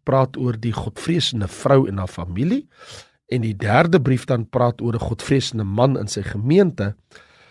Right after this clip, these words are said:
dink ek, kom ons gaan eers, en ons, kom ons praat oor die godvreesende man en sy gemeente, hierdie derde sendbrief. Kom ons gaan kyk na die derde brief. En wat ons hier sien in hierdie brief is,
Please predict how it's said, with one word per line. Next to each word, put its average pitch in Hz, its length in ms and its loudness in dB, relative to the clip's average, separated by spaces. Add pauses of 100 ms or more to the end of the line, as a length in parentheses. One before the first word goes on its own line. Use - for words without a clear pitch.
(320)
dink 170 200 4
ek, 202 120 2
kom 285 160 0
ons 302 200 2
gaan 196 220 4
eers, - 320 2 (280)
en 135 80 6
ons, 135 180 4
kom 202 140 -2
ons 226 160 0
praat 135 380 4
oor 127 240 2
die 123 200 4 (380)
godvreesende 156 840 2
man 101 540 0 (180)
en 113 120 0
sy 113 160 -2
gemeente, 101 520 -4
hierdie 110 300 -4
derde 110 560 -2 (300)
sendbrief. 107 580 -4
Kom 254 160 -2
ons 277 120 2
gaan 180 140 -2
kyk 160 280 0 (140)
na 123 100 0
die 120 120 0
derde 104 560 -2 (180)
brief. - 380 -8 (460)
En 160 160 6
wat 160 180 6
ons 160 180 4
hier 214 220 6
sien 143 680 0
in 135 100 2
hierdie 123 260 4
brief 120 300 0
is, - 380 -4